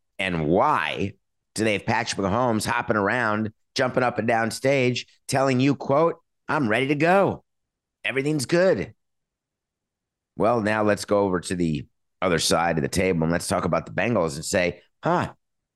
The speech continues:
we gotta prepare for the number one quarterback in football.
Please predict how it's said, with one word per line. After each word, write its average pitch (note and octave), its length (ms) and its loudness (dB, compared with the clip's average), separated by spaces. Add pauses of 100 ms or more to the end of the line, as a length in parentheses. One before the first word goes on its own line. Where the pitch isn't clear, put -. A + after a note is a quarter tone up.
(640)
we B2+ 120 0
gotta D3 160 0
prepare A#2+ 420 0
for F#2+ 340 -2 (140)
the E2+ 60 -4
number G2+ 260 2
one F#2 240 0
quarterback E2+ 540 0
in C#2+ 100 -8
football. C#2 580 0